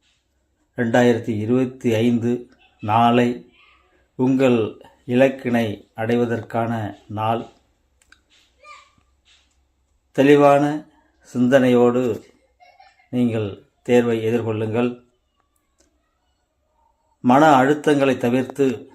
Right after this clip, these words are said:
எல்லாவற்றையும் வகுப்பறைக்கு வெளியிலே விட்டுவிட்டு தேர்வு அறையிலே எளி-, எளிமையான சிந்தனையோடும் தெளிவான சிந்தனையோடும்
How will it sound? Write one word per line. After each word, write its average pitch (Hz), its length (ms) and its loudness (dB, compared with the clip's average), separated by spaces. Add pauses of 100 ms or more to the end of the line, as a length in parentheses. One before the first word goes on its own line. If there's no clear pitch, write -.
(520)
எல்லாவற்றையும் 123 1040 -2 (960)
வகுப்பறைக்கு 120 1040 -2
வெளியிலே 123 520 0
விட்டுவிட்டு 117 840 -4 (880)
தேர்வு 147 460 4
அறையிலே 117 600 0 (2750)
எளி-, 135 360 4
எளிமையான 147 680 2
சிந்தனையோடும் 127 880 0 (840)
தெளிவான 135 540 2
சிந்தனையோடும் 117 840 -4